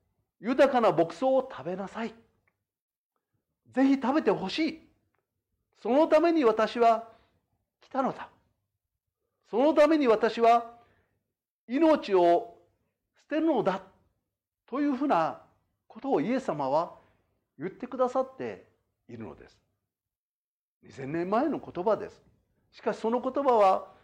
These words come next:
今の私たちの信仰生活を支え、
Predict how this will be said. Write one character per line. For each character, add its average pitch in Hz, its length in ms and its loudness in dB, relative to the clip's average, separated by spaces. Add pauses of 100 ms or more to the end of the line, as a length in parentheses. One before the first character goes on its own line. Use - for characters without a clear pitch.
(520)
今 294 320 0
の 202 440 0 (260)
私 247 340 -2
た 240 100 -2
ち - 140 -10
の 160 320 -2 (520)
信 285 300 -10
仰 320 160 -2
生 320 160 -4
活 151 260 -8
を 139 100 -2
支 - 100 -8 (160)
え、 139 340 -2